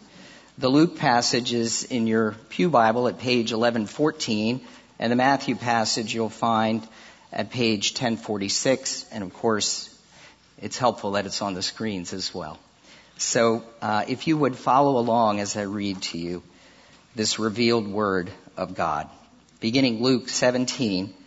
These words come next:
verses three to six. "Pay attention to yourselves. If your brother sins, rebuke him. And if he repents, forgive him. And if he sins, sins against you seven times in the day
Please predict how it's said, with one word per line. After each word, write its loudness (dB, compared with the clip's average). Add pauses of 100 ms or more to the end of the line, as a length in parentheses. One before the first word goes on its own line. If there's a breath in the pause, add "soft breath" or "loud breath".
(440 soft breath)
verses 0
three 0
to 0
six. -2 (1400 soft breath)
"Pay 6
attention 4
to 0
yourselves. 2 (720 soft breath)
If 2
your 4
brother 6
sins, 4
rebuke 2
him. -2 (360)
And 4
if 2
he 2
repents, 2
forgive 2
him. 0 (340 loud breath)
And 4
if 2
he 2
sins, 0
sins 4
against 2
you 0
seven 0
times 0 (400)
in 4
the 4
day 2